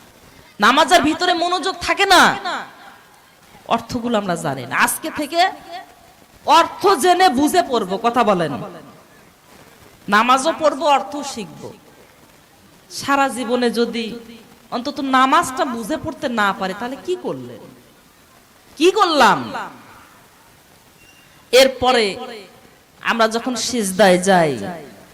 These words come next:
সিজদাতে কি বলি ভাই? সুবহানা রব্বিয়াল আ'লা। এর অর্থ কি? আলা শব্দের অর্থ হলো সর্বোচ্চ, বড়, আলা।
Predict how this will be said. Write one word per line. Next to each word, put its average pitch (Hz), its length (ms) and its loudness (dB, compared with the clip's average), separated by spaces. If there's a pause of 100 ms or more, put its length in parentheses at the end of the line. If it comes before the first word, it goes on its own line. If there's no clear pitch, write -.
(100)
সিজদাতে 269 540 0
কি 294 160 -6
বলি 285 260 -2
ভাই? 294 260 2 (1120)
সুবহানা 302 920 6
রব্বিয়াল 247 720 6
আ'লা। 226 840 6 (920)
এর 202 100 -6
অর্থ 226 240 -4
কি? 220 60 -16 (1600)
আলা 226 540 8
শব্দের 269 420 4
অর্থ 269 240 4
হলো 311 280 6
সর্বোচ্চ, 349 880 2 (800)
বড়, 277 540 2 (220)
আলা। 262 520 4